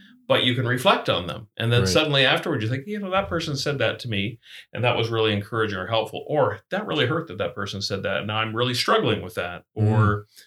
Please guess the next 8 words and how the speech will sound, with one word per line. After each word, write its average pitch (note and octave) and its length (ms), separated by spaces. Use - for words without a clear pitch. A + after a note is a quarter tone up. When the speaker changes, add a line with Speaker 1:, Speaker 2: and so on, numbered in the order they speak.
Speaker 1:
"I A2 80
really A#2+ 300
appreciated A2+ 640
the G2 80
message G2+ 460
that F2 120
I F2+ 100
heard." F2 420